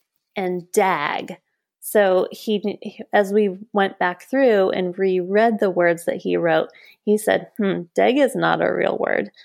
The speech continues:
Dag is not a real word, but dig, dug, and dog are real words." So we put checks and X's next to those words. So I'll link a picture,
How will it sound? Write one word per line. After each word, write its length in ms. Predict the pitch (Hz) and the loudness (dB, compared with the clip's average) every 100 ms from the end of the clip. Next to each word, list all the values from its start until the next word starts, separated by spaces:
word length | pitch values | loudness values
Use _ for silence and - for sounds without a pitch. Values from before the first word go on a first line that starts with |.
| _ - | _ -6
Dag 360 | 180 190 208 214 | 0 4 4 2
is 140 | 180 | 0
not 240 | 180 165 180 | 0 -2 -2
a 80 | 165 | -2
real 280 | 165 165 | 0 0
word, 320 | 165 - - - | 0 -2 -2 -4
but 180 | - 175 - _ - | 0 0 -2 _ -2
dig, 520 | 190 185 180 180 175 _ - | 2 2 0 -2 -6 _ -4
dug, 300 | - 160 156 - | 0 0 -2 -6
and 240 | 165 156 | -6 -4
dog 380 | 156 175 165 156 - | 2 4 4 2 -4
are 320 | - 165 160 | 0 2 2
real 260 | 160 165 - | 0 -2 -2
words." 320 | - - - | -2 -4 -4
So 100 | - | 0
we 100 | 180 | 0
put 260 | 175 - - | 0 -6 -4
checks 400 | - 160 - - | -2 -2 -2 0
and 260 | 165 165 - - - - | 0 -2 -8 -20 -8 -4
X's 440 | - - - 170 | -4 -6 -6 -4
next 260 | 175 - - | -4 -4 -6
to 100 | - | -4
those 300 | 185 - - - | -2 -2 -4 -6
words. 280 | - - - | -8 -8 -10
So 200 | - - _ - - - | -8 -10 _ -20 -10 0
I'll 260 | 190 185 | 0 2
link 180 | 180 180 | 0 0
a 60 | - | -4
picture, 540 | - - - - - | -8 -10 -8 -10 -10